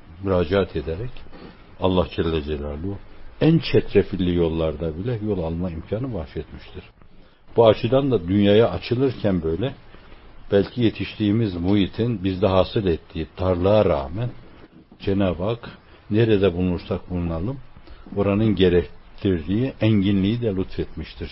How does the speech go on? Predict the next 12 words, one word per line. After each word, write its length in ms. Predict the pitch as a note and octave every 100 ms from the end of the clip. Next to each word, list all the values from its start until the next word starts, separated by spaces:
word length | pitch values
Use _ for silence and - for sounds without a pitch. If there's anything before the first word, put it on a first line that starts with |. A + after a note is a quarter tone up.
| -
Sevki 360 | A2 G2 - G#2+
ilahi 380 | E2+ E2+ E2 F#2+
olarak, 420 | D2 C2+ - - - - - - -
insiyaklarla. 960 | G2 E2 - E2+ - E2 D#2 C2 C2+ - - - - - - - - - -
Hayvanatı 680 | G#2 G2+ G#2 G2+ - C3+
bile 180 | G#2+ G2+
o 200 | B2 G#2+
insiyaklarla 840 | G2+ F#2 - G2 E2+ - G2+ D#2 F#2
Allah 300 | F#2 F2+ F#2 -
Celle 240 | F2 E2
Celaluhu 420 | D#2 D#2 D#2+ G2+
yaşatıyor. 720 | A2 E2 - F2 - E2+ G#2